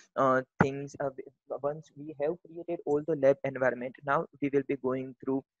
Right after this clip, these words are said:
the, uh, how to test or what all are the vulnerabilities that we can test in A P Is. Okay, so, uh, our main objective here will be, I will, uh, explain you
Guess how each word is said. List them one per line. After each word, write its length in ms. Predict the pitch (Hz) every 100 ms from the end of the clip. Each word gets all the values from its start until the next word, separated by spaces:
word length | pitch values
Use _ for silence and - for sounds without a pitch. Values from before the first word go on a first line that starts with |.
| - _
the, 380 | 143 135 135 131 -
uh, 320 | 131 123 127 127 _ -
how 280 | 139 143 143
to 160 | - 151 -
test 340 | 139 135 139 -
or 220 | 139 139
what 180 | - 151
all 140 | 190 185 180
are 140 | 156 151
the 120 | 160
vulnerabilities 720 | 135 135 143 139 143 - 143 -
that 120 | 139 -
we 60 |
can 200 | - 135 127
test 220 | 139 123 -
in 160 | 147 143
A 140 | 131
P 160 | - 123
Is. 140 | - -
Okay, 120 | - - _ _ _ _ -
so, 260 | 202 202 - -
uh, 160 | - 185
our 140 | 190
main 340 | 180 165 196 220 -
objective 540 | - - 185 - 208 -
here 240 | 170 175 175
will 140 | 165 151
be, 140 | 175 -
I 140 | 147
will, 220 | 156 175 185 -
uh, 300 | 143 139 135
explain 520 | - - - 160 170 170
you 160 | 175